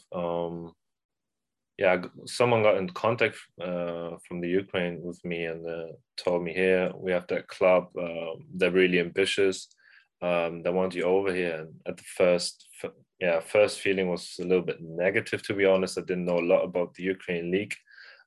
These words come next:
Um, but yeah, I'm, I'm quite open to anything really. So they said, "Come over, fly over here, have a look, see the team, train with them a d-,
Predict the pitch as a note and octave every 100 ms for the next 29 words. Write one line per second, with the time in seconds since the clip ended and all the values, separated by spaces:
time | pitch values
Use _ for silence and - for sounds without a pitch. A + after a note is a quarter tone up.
0 | - F#2 F2 F2 E2+ E2+ E2+ E2 - _
1 | _ _ G2 E2+ D#2+ _ _ F#2 F2 E2
2 | - _ _ - G2+ A2 A2 - A2+ A#2
3 | - B2 G2 A2 G2+ F#2+ F2 G2+ G#2 -
4 | E2+ F#2 F#2 D#2+ - F2 F2 F2 - F2+
5 | - - G2+ F#2+ F#2 F2+ F2 F#2+ F#2 F#2+
6 | G2 F#2+ F#2 F#2+ F2+ _ _ _ G#2+ G2
7 | F#2+ F#2+ F#2+ - - G2 F#2 - G2 F#2+
8 | F2+ - F#2+ G2 F2+ F#2 F2+ F2 E2+